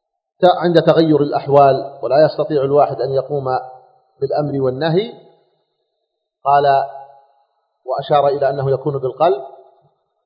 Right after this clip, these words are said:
قال: "أن يعلم الله من قلبك أنك له كاره".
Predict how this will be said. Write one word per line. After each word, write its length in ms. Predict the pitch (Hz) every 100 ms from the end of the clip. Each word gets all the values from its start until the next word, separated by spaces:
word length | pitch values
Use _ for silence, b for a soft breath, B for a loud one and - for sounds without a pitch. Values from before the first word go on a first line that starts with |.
| _
قال: 160 | 131 143
"أن 300 | 135 143 139
يعلم 380 | 165 147 147 139
الله 480 | 135 160 156 139 135
من 100 | 127
قلبك 520 | 156 175 156 160 143
أنك 500 | - 156 147 135 139
له 320 | 131 127 127
كاره". 360 | - 120 107